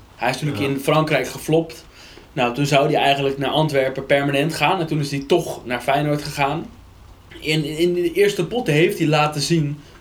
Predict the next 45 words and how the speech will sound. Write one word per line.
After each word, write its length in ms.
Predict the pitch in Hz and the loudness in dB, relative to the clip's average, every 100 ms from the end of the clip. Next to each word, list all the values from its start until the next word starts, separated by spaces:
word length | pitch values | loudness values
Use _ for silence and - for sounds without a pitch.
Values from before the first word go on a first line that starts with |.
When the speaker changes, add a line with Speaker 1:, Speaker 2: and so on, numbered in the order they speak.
| - | 0
Speaker 1:
dat 220 | 170 165 | 0 2
hij 140 | 165 | -2
dikke 260 | 151 156 139 | 0 0 0
scores 460 | - 147 143 135 - | -4 -2 -2 -4 -2
kan 300 | 160 139 - | 0 0 -2
pakken. 360 | 131 - 95 - | -4 -4 -14 -14
Dus 120 | 127 | -12
daarom 260 | 120 147 165 | 0 2 2
vind 120 | 143 | 0
ik 60 | 139 | -2
het 80 | 127 | -2
interessant. 580 | 123 123 - 123 117 - - - - - - - | -4 -6 -4 -4 -6 -14 -20 -20 -18 -18 -16 -2
En 80 | 170 | 0
Speaker 2:
Ja. 60 | |
Speaker 1:
zeker 400 | - 190 247 180 | 4 4 2 0
als 200 | 196 196 | 0 -2
hij 100 | 208 | -2
nu 120 | 196 | -2
maar 160 | 196 185 | -2 -2
tweehonderd 440 | 214 208 196 180 | 2 2 2 -2
euro 180 | 220 254 | -2 -2
kost 340 | 233 151 151 - | 0 -2 -2 -4
voor 180 | 185 | -2
een 80 | 185 | -2
forward 500 | 175 208 214 170 165 | 0 2 4 2 -2
van 320 | - 180 190 175 | 0 2 2 0
een 160 | 160 | -2
topclub. 560 | - 240 - 151 131 - - - - - - - - | -2 -4 -2 0 0 -2 -14 -20 -20 -20 -20 -20 -4
Speaker 2:
Ja. 100 | 147 | 0
Speaker 1:
Hey. 200 | 139 - - - - - - | 0 -4 -16 -20 -20 -20 -20
Speaker 2:
Het 140 | - 101 | -10 -2
ding 180 | 143 151 | 0 0
is 100 | 120 | 2
ook, 240 | 117 117 - - - - - - - | 0 -2 -16 -20 -20 -20 -20 -20 -8
Feyenoord 340 | 131 131 131 | -4 -2 -2
op 60 | 123 | -4
het 120 | 113 | -4
moment 360 | 113 110 120 117 | -4 -2 -4 -4
gewoon, 340 | 117 110 107 | -4 -4 -6
heel 400 | - 104 127 147 | -8 -2 0 2
de 100 | 147 - | 0 -4
aanval 460 | 104 107 104 95 | -6 -6 -6 -8
is 140 | 92 - | -10 -10
gewoon 240 | 92 92 | -8 -8
slecht. 460 | - 104 - - | -8 -12 -12 -14